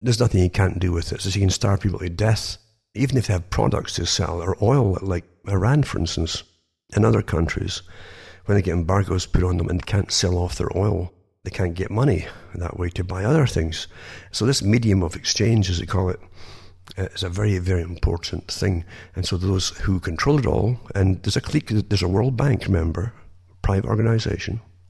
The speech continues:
uh, that supposedly is a lender of last resort to the whole planet's central banking systems.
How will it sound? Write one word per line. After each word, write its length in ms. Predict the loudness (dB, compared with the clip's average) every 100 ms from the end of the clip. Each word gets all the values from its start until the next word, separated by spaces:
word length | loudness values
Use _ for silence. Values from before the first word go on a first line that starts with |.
| -20 -20 -20 -20 -20 -20 -20 -20 -6
uh, 140 | 0 0
that 260 | 0 -4
supposedly 480 | -4 -2 2 2 2
is 100 | 0
a 60 | 0
lender 640 | 2 4 4 2 -2 -4 -10 -12 -6
of 160 | -4
last 280 | -2 -2 -2
resort 320 | -2 -2 -4
to 100 | -4
the 100 | -4
whole 120 | -4
planet's 680 | -2 0 0 -2 -4 -2 -2
central 320 | -2 -2 -2 -2
banking 400 | -2 -4 -2 -4
systems. 580 | -4 -4 -4 -4 -6